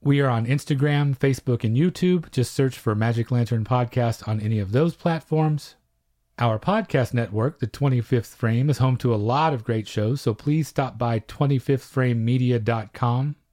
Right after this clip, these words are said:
to check out all of our cinema-loving friends and compatriots. We are on Twitter at lantern underscore casts, and I just wanted to take a second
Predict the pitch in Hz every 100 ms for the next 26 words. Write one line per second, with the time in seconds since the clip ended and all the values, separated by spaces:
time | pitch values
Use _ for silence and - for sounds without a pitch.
0 | _ _ 120 - 135 139 127 110 123 117
1 | 110 - 151 139 123 120 113 101 123 123
2 | 117 107 101 90 151 - 170 175 - -
3 | - _ _ _ _ 143 147 135 117 -
4 | 170 185 - _ 147 156 - - 135 139
5 | 156 143 143 139 135 - - 135 - 139
6 | 143 156 - - 120 113 117 - 123 110
7 | 104 - 135 120 - 120 120 98